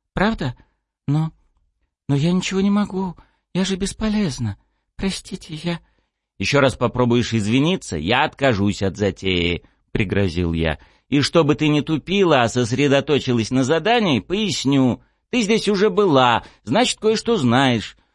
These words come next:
Будешь разведкой, а я тебя прикрою. Я здесь тоже, чтобы изучить местность, и твои миниатюрные размеры могут оказаться полезны". "Правда?" С плохо скрываемым удивлением и, кажется, воодушевлением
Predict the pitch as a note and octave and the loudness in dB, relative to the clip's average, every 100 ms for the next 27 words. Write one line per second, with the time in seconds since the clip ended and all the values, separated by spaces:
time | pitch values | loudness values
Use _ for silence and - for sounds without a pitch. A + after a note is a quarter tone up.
0 | _ D3 A#3+ F#3+ A#2+ C#3+ F#3+ A2 G2+ A#2+ | _ -2 0 2 2 2 2 2 2 2
1 | A#2 - G#2 F#2+ - _ - A#2 C4 D#3 | 2 -2 -2 -2 -4 _ -2 0 2 0
2 | A#2 B2+ - E2 - D#2 C#2+ C2+ - - | 0 0 -4 -12 -10 -6 -4 -6 -10 -18
3 | _ F3+ F3 E3 C3+ - G3+ A#2+ G2+ G2 | _ 0 2 0 -2 0 2 2 0 -2
4 | F#2 G#2+ G#2+ A2 G2+ F2+ A#2+ G3 - A2+ | -2 0 0 -2 -6 -2 0 0 -2 -6
5 | - - - _ A#2 B2 C#3+ D3 D3 D3 | -8 -18 -20 _ -2 -2 2 2 2 2
6 | C#3+ C3+ D#3+ C#3+ C#3+ C3+ C3+ C3 G#3+ A#3+ | 2 0 0 2 2 2 2 2 2 2
7 | D#3+ C#3 C#3 - B2 G#2 A#2+ - - G2 | 2 0 -2 -4 -2 2 0 -2 -4 -2
8 | F#2 F#2 G2 G2+ _ _ _ _ F3 G#3 | 0 0 -4 -6 _ _ _ _ -2 -2
9 | G#3 - A2+ - _ _ - - C3 B2 | -4 -8 -10 -10 _ _ -20 -2 0 0
10 | A2 - G2+ G2+ G#2 F#2+ G2 G2 - A2+ | -4 -4 -2 2 2 2 0 -2 -4 -6
11 | G2 F#2+ A#2 G3 G3+ F#3+ - _ F#2 F#2 | -4 -2 0 0 0 -2 -4 _ -8 -6
12 | F#2+ - F2+ G2+ D#2+ F2+ - E2 E2 A2 | -6 -4 0 0 0 -4 -6 -6 -2 0
13 | F#3+ F#3+ F3+ | 0 0 -2